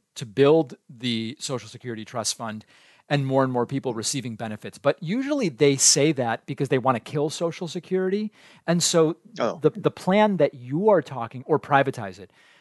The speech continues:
Speaker 1: the, the idea you're talking about would be,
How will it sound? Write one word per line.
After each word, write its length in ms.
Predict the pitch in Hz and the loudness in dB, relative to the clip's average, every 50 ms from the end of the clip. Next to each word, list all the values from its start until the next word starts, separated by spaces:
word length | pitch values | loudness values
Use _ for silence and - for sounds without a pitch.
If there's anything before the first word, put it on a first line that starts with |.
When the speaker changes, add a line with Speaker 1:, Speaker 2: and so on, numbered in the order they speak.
| _ _ _ _ _ 165 127 113 | _ _ _ _ _ -20 -4 0
Speaker 1:
the, 120 | 160 160 160 _ _ _ | 0 0 0 _ _ _
the 200 | 156 127 147 151 143 | -6 0 2 4 4
idea 300 | 143 139 - 208 240 208 | 2 2 2 2 2 2
you're 220 | 156 135 185 220 | 4 2 0 0
talking 400 | - - 147 131 127 - 135 123 | 2 -2 -2 -2 -4 -6 -12 -12
about 240 | 117 - 110 113 - | -10 -10 -10 -10 -10
would 160 | 127 107 101 | -14 -18 -14
be, 300 | - 110 104 98 95 | -12 -10 -10 -10 -12